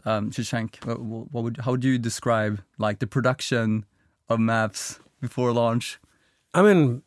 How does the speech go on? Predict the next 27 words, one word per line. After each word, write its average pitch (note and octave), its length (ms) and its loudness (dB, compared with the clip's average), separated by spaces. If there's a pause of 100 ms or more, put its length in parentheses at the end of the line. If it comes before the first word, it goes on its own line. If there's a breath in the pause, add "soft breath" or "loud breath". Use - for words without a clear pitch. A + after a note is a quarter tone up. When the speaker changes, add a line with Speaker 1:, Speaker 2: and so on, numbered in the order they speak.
(140)
Speaker 2:
pretty F3+ 140 4
much E3+ 180 4
like C3 140 4
what C3+ 100 4
you C3 80 6
said. D3 360 4
Uh, A2 240 -4 (300)
if - 160 -2
you G#3 60 4
go, F3+ 140 8
I D#3 80 8
would F3 120 4
say D#3+ 100 4
even D3 260 4
if C#3+ 120 -2
you D3+ 60 2
go C#3 140 2
further B2+ 320 2
back, C#3+ 400 0 (320 soft breath)
Speaker 1:
Mm. A2 260 2 (720)
Speaker 2:
and C#3 140 6
we D#3 80 6
did E3 100 2
this F3 260 2
where B2+ 260 4
in A#2+ 100 2
the, A#2+ 100 2